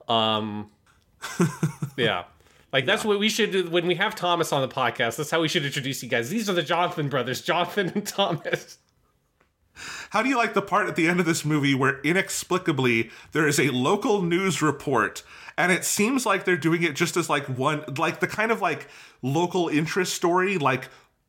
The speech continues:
Speaker 2: old woman finds dog or something like that, but it's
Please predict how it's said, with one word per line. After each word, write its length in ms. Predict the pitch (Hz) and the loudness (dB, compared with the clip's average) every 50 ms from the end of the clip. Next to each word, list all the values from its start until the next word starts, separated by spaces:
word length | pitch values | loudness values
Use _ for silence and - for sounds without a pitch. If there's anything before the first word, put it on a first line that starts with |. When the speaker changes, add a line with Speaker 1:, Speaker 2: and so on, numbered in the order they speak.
| _ _ - | _ _ -2
Speaker 2:
old 360 | 131 156 180 185 175 156 131 | 0 2 2 2 0 0 0
woman 340 | 160 202 202 208 190 135 120 | 0 0 2 2 0 0 -2
finds 520 | - - - 151 151 147 170 175 156 131 | -2 -2 0 2 2 4 2 2 2 0
dog 540 | 123 120 175 180 214 208 175 123 101 95 - - | -2 -2 0 0 2 2 2 0 0 -2 -2 -2
or 100 | 117 127 | -2 0
something 440 | 131 - - 160 151 147 - 147 139 | 0 0 0 0 0 0 -2 -2 0
like 280 | 139 139 139 139 139 - | 0 0 0 -2 -2 -2
that, 360 | 139 127 135 160 196 202 - - - - - _ | 0 0 2 0 0 -2 -6 -14 -20 -20 -8 _
but 140 | - 151 151 | 0 2 2
it's 340 | 156 151 151 151 - - | 2 2 0 0 -2 -4